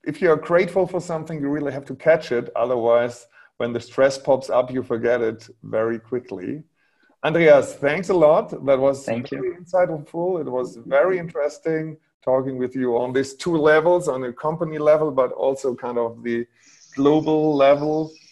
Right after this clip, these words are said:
Speaker 1: And yeah, I wish you and your company all the best, and, um, that you really, um, help us to, to have accurate and punctual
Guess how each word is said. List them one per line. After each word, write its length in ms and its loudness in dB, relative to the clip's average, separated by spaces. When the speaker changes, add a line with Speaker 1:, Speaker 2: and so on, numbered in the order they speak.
Speaker 1:
And 540 -2
yeah, 180 4
I 140 0
wish 480 -4
you 260 -2
and 140 -4
your 100 -2
company 380 -6
all 180 0
the 120 -4
best, 600 0
and, 420 -6
um, 640 2
that 240 -2
you 80 -2
really, 580 -2
um, 800 -2
help 340 2
us 480 -4
to, 540 -4
to 120 -6
have 420 -4
accurate 520 -2
and 120 -8
punctual 760 -6